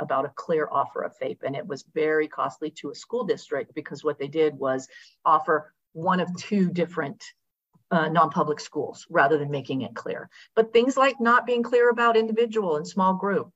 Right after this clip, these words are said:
that's an unclear offer. Not, um, uh, clear about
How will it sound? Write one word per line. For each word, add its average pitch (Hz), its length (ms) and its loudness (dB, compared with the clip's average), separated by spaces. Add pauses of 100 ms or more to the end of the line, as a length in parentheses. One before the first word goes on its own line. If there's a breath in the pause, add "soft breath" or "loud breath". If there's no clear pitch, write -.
that's 147 180 -10
an 160 60 -4
unclear 185 420 0
offer. 175 440 0 (320 loud breath)
Not, 175 640 6
um, 170 560 0
uh, 165 260 4
clear 185 260 2
about 170 400 6